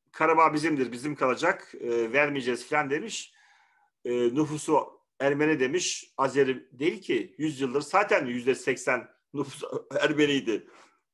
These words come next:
Dağlık Karabağ'da. E, oyun oynuyor, kelime oyunu yapıyor. E sen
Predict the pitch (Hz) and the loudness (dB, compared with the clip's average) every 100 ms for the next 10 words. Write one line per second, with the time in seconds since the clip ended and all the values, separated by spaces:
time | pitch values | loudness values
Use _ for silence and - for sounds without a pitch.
0 | - 120 123 123 - 113 107 110 120 180 | 0 4 4 2 0 0 4 2 2 -2
1 | - _ _ _ _ _ - 123 135 190 | -4 _ _ _ _ _ -4 -2 6 6
2 | 240 196 127 107 104 170 185 185 151 117 | 6 4 2 -2 -2 2 4 4 4 2
3 | 107 98 98 92 - _ - - 185 190 | -2 -6 -10 -12 -12 _ -20 -4 0 0
4 | 135 | -4